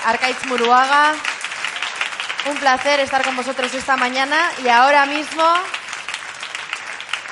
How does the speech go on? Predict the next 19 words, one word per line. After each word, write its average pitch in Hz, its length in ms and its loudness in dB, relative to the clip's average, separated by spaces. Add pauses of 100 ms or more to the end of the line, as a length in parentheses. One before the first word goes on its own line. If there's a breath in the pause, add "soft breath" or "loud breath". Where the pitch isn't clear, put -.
(440)
después 285 480 0
nos 277 140 -6
quedamos 269 240 -2
con 262 120 -8
este 262 160 -4
buen 269 160 -2
sabor 254 220 -2
de 254 80 -2
boca 269 280 0
y 254 60 0
vamos 262 380 -4
a, 277 380 -2
a 214 40 -6
escuchar 233 420 -6
a 220 140 -8
D 262 100 -12
J 285 260 -10
Ole 220 220 -2
Active 262 440 -10